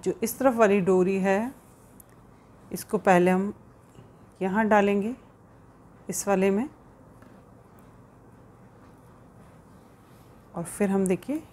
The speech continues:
यहाँ नीचे वाले में डालेंगे। देखिए, इस तरीके से ये यहाँ पे बांधने के लिए हो जाएगा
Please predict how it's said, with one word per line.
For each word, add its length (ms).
यहाँ 300
नीचे 340
वाले 220
में 140
डालेंगे। 260
देखिए, 360
इस 180
तरीके 320
से 180
ये 180
यहाँ 240
पे 180
बांधने 560
के 160
लिए 160
हो 180
जाएगा 440